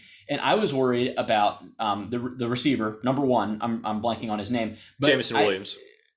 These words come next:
Speaker 1: Well, no, the Michigan's
Speaker 2: Oh,
Speaker 1: receiver.
Speaker 2: for Michigan, sorry.
Speaker 1: For
Speaker 2: I'm
Speaker 1: Michigan, yeah. Uh, he, he actually had a touchdown late in that game, but he, like, Anthony,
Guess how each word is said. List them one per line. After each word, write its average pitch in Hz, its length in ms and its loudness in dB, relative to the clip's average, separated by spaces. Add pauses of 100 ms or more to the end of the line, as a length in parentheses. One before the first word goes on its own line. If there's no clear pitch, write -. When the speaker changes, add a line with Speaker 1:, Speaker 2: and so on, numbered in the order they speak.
(240)
Speaker 1:
Well, 143 220 2
no, 127 280 4
the 127 80 -4
Michigan's 135 420 4
Speaker 2:
Oh, - 20 -4
Speaker 1:
receiver. - 300 0
Speaker 2:
for 143 40 2
Michigan, 143 400 2
sorry. 113 240 0
Speaker 1:
For 131 80 0
Speaker 2:
I'm 123 60 4
Speaker 1:
Michigan, 104 440 -2 (160)
yeah. 139 260 0 (260)
Uh, 143 180 6
he, 160 400 2
he 165 140 4
actually - 220 -2
had 135 140 2
a 104 40 -8
touchdown 110 520 0
late 117 240 -2
in 107 100 -8
that 90 180 -2
game, 92 220 -6 (240)
but 147 200 0
he, 151 500 2 (640)
like, 123 380 -2 (540)
Anthony, 143 580 -2